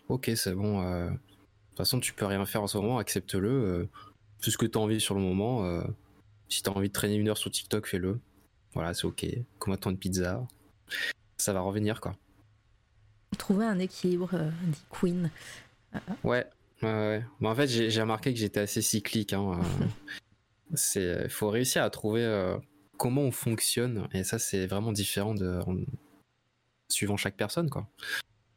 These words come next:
Speaker 2: <laughs> Saka, il est comme nous, il check son téléphone pour regarder des reels Insta, et quand il relève la, les yeux, il y a trois heures qui sont passées. <laughs>
Speaker 1: Ouais, bah, c'est ça, hein. C'est un truc de fou. <laughs>
Speaker 2: Bah, d'ailleurs, on, on, on va rester un peu sur le sujet, hein, Instagram, euh, réseau, euh,
Speaker 1: Ouais.
Speaker 2: et cetera, parce que, euh,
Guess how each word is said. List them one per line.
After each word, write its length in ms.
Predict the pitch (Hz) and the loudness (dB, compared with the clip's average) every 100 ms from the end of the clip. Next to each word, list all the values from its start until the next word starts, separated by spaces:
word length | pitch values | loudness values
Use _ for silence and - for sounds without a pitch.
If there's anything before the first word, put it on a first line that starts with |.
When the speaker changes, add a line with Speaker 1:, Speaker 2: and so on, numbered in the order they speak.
| _ _ _ _ _ _ _ _ _ - - | _ _ _ _ _ _ _ _ _ -6 -2
Speaker 2:
<laughs> 20 | 190 285 277 208 | -2 -2 -6 -2
Saka, 340 | - 220 254 | 2 4 4
il 140 | 247 180 | 4 2
est 40 | |
comme 240 | 180 202 196 | 2 2 4
nous, 180 | 233 | 4
il 120 | 262 175 | 2 2
check 220 | - 233 | 2 0
son 140 | 214 | 2
téléphone 380 | 196 196 196 226 | 4 4 4 2
pour 120 | 196 | 2
regarder 340 | 170 175 185 208 | 4 4 4 4
des 140 | 170 | 4
reels 400 | 165 175 226 208 190 | 4 4 4 2 2
Insta, 440 | 208 - 220 233 | 0 2 2 4
et 80 | 196 | 2
quand 120 | 214 | 2
il 160 | 220 196 | 2 2
relève 320 | 208 214 202 | 4 2 4
la, 140 | 214 | 2
les 320 | - 180 180 185 | 4 2 2 2
yeux, 80 | |
il 60 | 233 | 2
y 40 | |
a 40 | 180 | 2
trois 180 | - 196 | 0 0
heures 100 | 208 | 0
qui 120 | - | 0
sont 140 | - 262 | 0 2
passées. 420 | 254 - - - - | 2 2 0 0 0
<laughs> 40 | 202 - - - 107 110 | -2 -2 -6 -4 0 4
Speaker 1:
Ouais, 180 | 117 | 6
bah, 100 | 123 107 | 6 2
c'est 160 | 107 | 2
ça, 200 | 104 131 | 2 4
hein. 140 | 120 135 - - 247 - | 2 0 -2 0 0 0
C'est 260 | - - | -2 0
un 60 | - | 0
truc 160 | 277 | 2
de 80 | 107 | 0
fou. 340 | 110 - 123 135 - - | 0 0 0 0 -8 -2
<laughs> 680 | 170 190 185 240 - 311 262 | 2 2 2 0 -2 -2 2
Speaker 2:
Bah, 80 | 214 | 4
d'ailleurs, 280 | 214 247 427 | 4 2 2
on, 40 | 311 | 2
on, 460 | 226 208 214 - 214 | 2 2 2 2 2
on 40 | |
va 340 | 202 196 185 175 | 4 4 4 4
rester 280 | 220 - 359 | 2 2 2
un 100 | 240 | 2
peu 120 | 269 | 2
sur 140 | - | 2
le 60 | 190 | 0
sujet, 320 | - 196 196 | 0 2 2
hein, 240 | 214 170 180 | 2 0 0
Instagram, 760 | 180 - 185 175 165 190 190 185 | 0 2 2 2 2 2 2 2
euh, 220 | 165 165 | 2 2
réseau, 540 | 175 185 175 208 202 | 4 2 2 2 4
euh, 60 | 190 | 4
Speaker 1:
Ouais. 160 | 175 190 | 2 0
Speaker 2:
et 40 | |
cetera, 320 | - 170 220 | 0 0 2
parce 140 | 381 349 | 2 0
que, 100 | - | 2
euh, 180 | 190 | 2